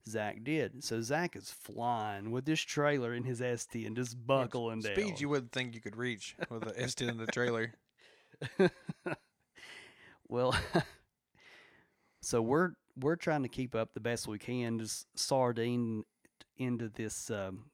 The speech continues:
Speaker 1: this Chevy Malibu. And so we, we're going kind of up this hill, and Josh is trying his best to catch up. We're going up this hill, and we didn't know what was waiting on the other side of this little, this little
Speaker 2: Mm-mm.
Speaker 1: hill.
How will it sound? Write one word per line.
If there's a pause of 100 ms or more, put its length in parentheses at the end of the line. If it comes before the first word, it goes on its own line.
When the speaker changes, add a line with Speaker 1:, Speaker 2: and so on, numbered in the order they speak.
Speaker 1:
this
Chevy
Malibu. (640)
And (200)
so
we,
we're
going
kind
of
up
this
hill,
and
Josh
is
trying
his
best
to
catch
up. (1040)
We're
going
up
this
hill, (420)
and (1200)
we
didn't
know
what
was
waiting
on
the
other
side
of
this
little, (120)
this
little
Speaker 2:
Mm-mm.
Speaker 1:
hill.